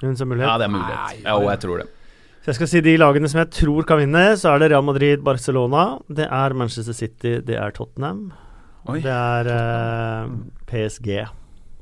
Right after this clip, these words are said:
Speaker 2: Stopper der på fem.
Speaker 1: Mm, ja, hvis man skal, hvis man skal velge fem da, så ville jeg valgt de fem.
Speaker 2: Jo.
Speaker 1: Så er det selvfølgelig outsidere også. Jeg skriver ikke av Bayern,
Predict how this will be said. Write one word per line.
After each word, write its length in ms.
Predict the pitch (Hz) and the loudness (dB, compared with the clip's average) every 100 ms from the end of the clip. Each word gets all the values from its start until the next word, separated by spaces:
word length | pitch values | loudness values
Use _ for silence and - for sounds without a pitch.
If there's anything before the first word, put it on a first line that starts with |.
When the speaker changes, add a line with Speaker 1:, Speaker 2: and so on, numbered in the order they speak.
| - - - - | -20 -20 -20 -20
Speaker 2:
Stopper 300 | - - - | -18 -16 -12
der 140 | 104 | -14
på 180 | 117 - | -14 -16
fem. 260 | - 123 123 _ - - | -12 -12 -12 _ -20 -18
Speaker 1:
Mm, 960 | 123 117 120 - - - - - - - | -14 -10 -10 -12 -14 -14 -14 -16 -16 -10
ja, 160 | - 151 | -2 -2
hvis 140 | 110 120 | -2 -4
man 80 | 135 | -4
skal, 160 | 160 143 - | -4 -6 -8
hvis 160 | 165 147 | -6 -4
man 120 | 160 | -2
skal 320 | - 160 185 | 2 4 4
velge 240 | 175 147 165 | 2 2 2
fem 220 | 190 233 | 2 2
da, 80 | - - - | -4 -4 -8
så 180 | - 156 | -4 0
ville 100 | 151 | 2
jeg 80 | |
valgt 320 | 143 135 120 - | 2 0 -2 -6
de 140 | 120 117 | -4 -2
fem. 240 | 113 101 - - | -2 -4 -10 -16
Speaker 2:
Jo. 60 | 117 - | -18 -8
Speaker 1:
Så 160 | - | 0
er 60 | 135 | 0
det 80 | 156 | 0
selvfølgelig 340 | 143 123 131 | -2 0 2
outsidere 1000 | 117 98 - - 107 107 113 110 110 110 | 2 0 -4 -4 -4 -2 -2 -2 -2 -4
også. 280 | - - 120 117 | -6 -4 -2 0
Jeg 260 | 113 110 120 | 0 -2 -4
skriver 280 | 120 127 123 | -6 -6 -6
ikke 160 | - 147 | -6 -2
av 400 | 139 131 131 120 | 2 2 2 0
Bayern, 460 | 117 110 123 147 | -2 -2 -2 -2